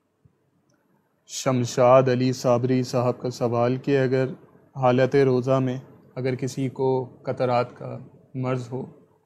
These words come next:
तो अब उसमें हालत रोज़ा में क्या अहकाम होंगे?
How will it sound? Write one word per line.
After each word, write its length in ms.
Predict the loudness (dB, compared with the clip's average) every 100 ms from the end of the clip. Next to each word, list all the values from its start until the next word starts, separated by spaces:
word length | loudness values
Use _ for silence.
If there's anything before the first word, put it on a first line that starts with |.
| _
तो 100 | -4
अब 140 | -2 -4
उसमें 240 | -6 -8
हालत 340 | -4 -4 -2 -2
रोज़ा 320 | -4 -4 -4
में 140 | -4 -2
क्या 140 | -2
अहकाम 380 | -2 -2 -4 -4
होंगे? 340 | -6 -10 -12